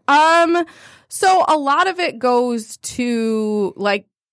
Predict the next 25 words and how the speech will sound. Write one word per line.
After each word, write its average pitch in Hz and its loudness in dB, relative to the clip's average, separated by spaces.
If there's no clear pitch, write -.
characters 214 -4
that 190 -2
I've 190 -6
always 196 -2
really 311 -2
liked. 320 -4
Um, 202 2
like, 196 -4
for 233 -2
my 208 -2
first 202 -4
example, 185 -10
like, - -12
the 175 -12
Lady 110 -10
Loki. - -14
Loki 175 -12
is 196 -12
one 196 -10
of 185 -14
my 185 -12
f-, - -20
all-time - -8
favorite - -14
characters. 277 0